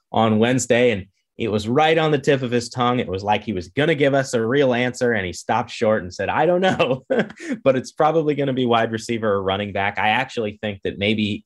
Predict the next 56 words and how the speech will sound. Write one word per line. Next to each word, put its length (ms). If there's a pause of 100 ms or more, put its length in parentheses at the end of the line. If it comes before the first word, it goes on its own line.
Giacomelli 520
is 100
the 100
type 220
of 80
a 80
kid 280
that 140
they 140
see 300
as 160
a 120
Garrett 340
Groshek 380
type, 280 (360)
like 120
a 40
third 280
down 240
type 200
of 80
running 280
back, 340 (380)
um, 320 (240)
at 40
least 200
initially, 400
maybe. 420 (540)
Um, 280
so 260
just 360
someone 280
who 180
is 120
coming 260
in 100
as 140
an 140
athlete 320
that 100
you 120
don't 200
know 100
his 180
position, 540 (360)
that 260
is 140
intriguing. 520 (320)
And 420 (100)
Tommy 240
McIntosh, 580
I 100
think, 260
the 60
wide 220
receiver, 540